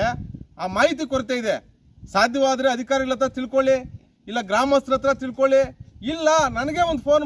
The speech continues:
ಮಾಡಿದ್ರೆ ನಾನು ಅದ್ರ ಪೂರ್ತಿ ಮಾಹಿತಿ ತಮ್ಗೆ ಕೊಡ್ತಾ ಇದ್ದೆ. ಹಾಗಾಗಿ ಏನು ಮಾಹಿತಿ ಇಲ್ದೆ ಯಾರೋ ಒಬ್ಬ ಬಿಲ್ಡರು, ಬಂಡವಾಳಶಾಹಿಗಳು ಫೋನ್ ಮಾಡಿ ಹೇಳಿದ ತಕ್ಷಣ ತಾವು ಬಂದಿಲ್ಲಿ ವಿಡಿಯೋ ಸ್ಟೇಟ್ಮೆಂಟ್ ಕೊಡೋದು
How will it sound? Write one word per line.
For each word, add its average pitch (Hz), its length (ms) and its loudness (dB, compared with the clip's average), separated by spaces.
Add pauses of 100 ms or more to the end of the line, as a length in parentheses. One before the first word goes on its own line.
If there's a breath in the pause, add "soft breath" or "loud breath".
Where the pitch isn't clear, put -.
ಮಾಡಿದ್ರೆ 277 360 -4
ನಾನು 285 160 0
ಅದ್ರ 254 120 -8 (180)
ಪೂರ್ತಿ 320 360 -4
ಮಾಹಿತಿ 277 300 0
ತಮ್ಗೆ 262 220 -2
ಕೊಡ್ತಾ 254 260 -4
ಇದ್ದೆ. 156 160 -8 (1400)
ಹಾಗಾಗಿ 285 360 4 (380)
ಏನು 339 140 2 (120)
ಮಾಹಿತಿ 302 300 -2 (100)
ಇಲ್ದೆ 233 220 -2 (640)
ಯಾರೋ 311 260 4
ಒಬ್ಬ 285 120 0 (120)
ಬಿಲ್ಡರು, 285 420 2 (140)
ಬಂಡವಾಳಶಾಹಿಗಳು 269 840 0 (440)
ಫೋನ್ 294 260 0
ಮಾಡಿ 285 200 0
ಹೇಳಿದ 277 260 -2
ತಕ್ಷಣ 240 180 -8 (160)
ತಾವು 247 200 -6
ಬಂದಿಲ್ಲಿ 262 380 -2 (1000)
ವಿಡಿಯೋ 302 260 6
ಸ್ಟೇಟ್ಮೆಂಟ್ 247 440 -2
ಕೊಡೋದು 233 240 -6